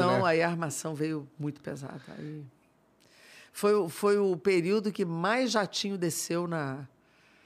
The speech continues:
Speaker 1: em Brasília com dinheiro e
Speaker 2: É sério?
Speaker 1: Ah, faz
Speaker 2: Esse dinheiro o quê? Pra lobby? É o quê? Com, com comprar voto dos caras? Caralho. Isso é bem sujo, na verdade.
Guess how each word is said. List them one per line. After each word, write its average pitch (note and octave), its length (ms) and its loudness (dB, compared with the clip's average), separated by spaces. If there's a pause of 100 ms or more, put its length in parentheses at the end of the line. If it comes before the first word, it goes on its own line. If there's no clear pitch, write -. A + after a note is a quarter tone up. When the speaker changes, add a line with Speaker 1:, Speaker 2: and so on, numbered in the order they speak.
(320)
Speaker 1:
em D#3+ 80 -6
Brasília D3 640 -2
com C#3 260 -8
dinheiro C#3 600 -2
e C3+ 340 -10 (320)
Speaker 2:
É A#2+ 60 -8
sério? A#2+ 560 2 (840)
Speaker 1:
Ah, A#3 240 -12 (220)
faz - 160 -8
Speaker 2:
Esse C3 100 -4
dinheiro C#3 320 2
o - 20 2
quê? - 160 2
Pra A#2 320 2
lobby? A2+ 540 2
É G2 40 2
o G#2+ 80 0
quê? G#2 180 -4
Com, G#2+ 220 -8
com G#2 220 -10
comprar F#2+ 1040 0
voto B2+ 520 -2
dos - 200 -6
caras? A#2+ 540 0 (600)
Caralho. C3+ 560 -8 (840)
Isso - 160 -6
é A3 40 -2
bem F3 160 0
sujo, F#3 400 4
na D3+ 100 4
verdade. B2+ 480 2